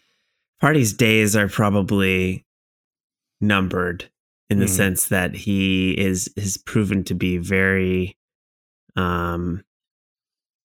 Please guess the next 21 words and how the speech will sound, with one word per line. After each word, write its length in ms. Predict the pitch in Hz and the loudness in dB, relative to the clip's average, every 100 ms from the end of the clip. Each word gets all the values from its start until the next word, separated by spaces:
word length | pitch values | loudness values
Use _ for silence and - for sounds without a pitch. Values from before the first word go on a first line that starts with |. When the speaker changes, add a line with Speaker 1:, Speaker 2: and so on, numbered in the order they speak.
| _ _ _ _ _ _ - - | _ _ _ _ _ _ -20 -16
Speaker 1:
I 180 | - 107 | -10 -2
don't 100 | 107 | 0
know 120 | 98 | 0
if, 100 | 90 - - | -2 -8 -16
uh, 80 | - - - - | -16 -16 -18 -8
un-, 240 | - 120 113 | 0 2 2
unreliable, 800 | 117 127 101 92 90 90 82 87 | 2 2 2 2 2 0 -2 -2
I 120 | 85 | -2
guess 280 | 87 92 92 | -2 -2 -2
is 180 | 87 87 | -6 -6
the 80 | 87 | -4
best 340 | 98 98 - | 0 0 0
word, 260 | 92 87 85 | -2 -2 -2
but, 200 | 92 85 _ _ _ _ _ _ _ _ _ - - | -4 -4 _ _ _ _ _ _ _ _ _ -10 -4
um, 600 | 87 82 82 82 - - _ _ - | -2 -2 -4 -6 -8 -14 _ _ -4
at 160 | 107 | 0
least 260 | 117 110 - | 0 0 0
good 200 | 107 90 | -2 0
for 240 | - 92 | 0 0
a, 180 | 90 90 _ _ _ _ - | 0 -4 _ _ _ _ -4
a, 160 | 95 | -2